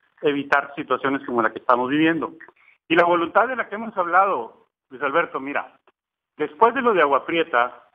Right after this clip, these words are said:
en un periódico de Hermosillo se publican unas fotos donde los delincuentes andan patrullando al día siguiente, es decir,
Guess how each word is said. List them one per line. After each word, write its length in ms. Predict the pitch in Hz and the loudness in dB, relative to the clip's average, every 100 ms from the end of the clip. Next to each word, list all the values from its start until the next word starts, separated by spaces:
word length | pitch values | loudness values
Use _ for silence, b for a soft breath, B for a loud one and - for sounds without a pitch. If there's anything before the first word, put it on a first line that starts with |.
| - | -12
en 100 | 139 | -8
un 100 | 156 | -2
periódico 680 | 180 165 160 160 147 120 110 | 0 2 0 0 0 0 -2
de 60 | 120 | -2
Hermosillo 540 | 135 139 160 147 143 | -2 -2 -2 -2 -2
se 140 | - | -4
publican 440 | 131 135 143 147 156 | -4 -2 0 2 0
unas 240 | 156 147 | 0 0
fotos 380 | - 143 - 127 - _ _ - _ - | 2 2 2 -8 -8 _ _ -20 _ 0
donde 280 | - 135 | 2 2
los 200 | 135 131 | 2 2
delincuentes 500 | 131 135 127 180 190 | 0 -2 0 -2 0
andan 220 | 190 196 175 | -4 -4 -8
patrullando 500 | - 135 139 175 180 | -10 -4 -2 2 0
al 80 | |
día 180 | 180 190 180 | 0 -4 -6
siguiente, 580 | 151 165 175 180 156 | -6 -2 -2 -4 -6
es 80 | 156 | -6
decir, 480 | 160 143 180 170 - | -6 -2 -4 -4 -12